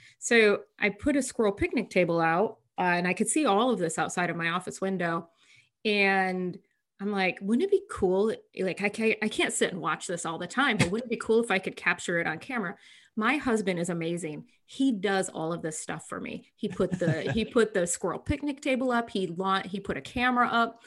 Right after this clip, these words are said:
Speaker 1: Um, it, it's, it's been so much fun. Uh, th-, I have, like, this little wildlife world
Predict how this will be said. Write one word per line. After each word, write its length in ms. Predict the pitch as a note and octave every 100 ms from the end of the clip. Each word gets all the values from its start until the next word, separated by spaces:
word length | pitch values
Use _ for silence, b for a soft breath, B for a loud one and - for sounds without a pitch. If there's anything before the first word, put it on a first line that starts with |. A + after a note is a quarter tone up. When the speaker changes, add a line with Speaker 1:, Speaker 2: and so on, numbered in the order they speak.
| B B B B
Speaker 1:
Um, 460 | G3+ G3 F#3+ F#3 F#3+ - _
it, 240 | - G#3+ -
it's, 380 | - A#3+ A#3+ - _
it's 220 | C#4 C#4
been 340 | - D4+ G#4+ G#4+ -
so 160 | C4+
much 240 | D4+ G4+ G4
fun. 500 | - E3 E3+ B3+ F#4 - -
Uh, 260 | F#3 F3+ F3+
th-, 400 | F3+ - F3+ -
I 80 | A3
have, 240 | A3+ C#4+
like, 260 | C#4+ C4 -
this 220 | A3 G#3
little 260 | G#3+ G#3+ F#3+
wildlife 760 | F3 F3 G3 G3 E3 F3 F3
world 580 | F#3+ G#3 G#3+ F3+ E3+ F3